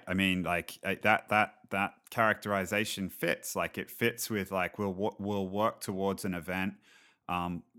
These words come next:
an election, and then once that's over, the whole th-, like, the team disbands. Or we'll work towards sopa, and once the event is over, the whole thing disbands again. And I get, I guess, I, if there's one thing that's emerging just in this conversation, it's that we need to get better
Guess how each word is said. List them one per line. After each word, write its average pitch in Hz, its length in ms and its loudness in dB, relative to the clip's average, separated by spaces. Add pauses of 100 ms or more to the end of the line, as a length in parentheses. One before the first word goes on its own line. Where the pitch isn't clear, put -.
(120)
an 92 120 -4
election, 87 640 2
and 101 160 6
then 107 160 8
once 107 220 6
that's 95 240 4
over, 101 520 6
the 95 160 4
whole 101 220 4
th-, - 220 -14
like, 82 300 -2
the 95 100 0
team 107 260 4
disbands. 90 720 2
Or 104 180 4
we'll 98 220 4
work 120 260 4
towards 101 420 0
sopa, 135 480 6
and 95 300 2 (300)
once 113 260 4
the 110 140 4
event 107 260 6
is 92 160 0
over, 110 440 4 (260)
the 110 120 8
whole 117 180 6
thing 113 220 2
disbands 117 520 6
again. 87 360 -2
And 95 300 0 (380)
I 98 160 4
get, 110 260 0
I 90 140 0
guess, - 540 0 (800)
I, 90 200 -2
if 95 160 -4
there's 110 240 4
one 131 260 6
thing 110 220 4
that's 98 160 0
emerging 101 560 4
just - 320 -4
in 104 120 2
this 95 200 2
conversation, 107 760 2
it's 95 280 0
that - 200 2
we 110 220 2
need 117 240 4
to - 100 -2
get 104 260 0
better 107 440 6